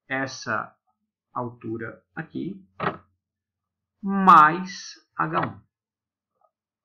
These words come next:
certo? Essa é um, é um vínculo que, que ocorre, ou seja, essa altura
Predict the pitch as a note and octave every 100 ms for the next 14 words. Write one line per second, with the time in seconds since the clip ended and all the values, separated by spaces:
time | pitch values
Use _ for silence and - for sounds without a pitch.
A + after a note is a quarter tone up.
0 | - C2 D2+ - _ _ _ _ _ _
1 | _ _ D#3 F#3 - - F#3+ F#3 - _
2 | D#3+ E3 E3+ E3 D#3 B2+ E3+ E3 E3+ -
3 | E3 D3 - E3 B2 G2+ A2 - D3 D3
4 | C3+ A2+ G#2 - - - E3+ F#3 D#3 -
5 | - _ _ _ _ _ _ - D3 C3+
6 | - D3+ A#2+ -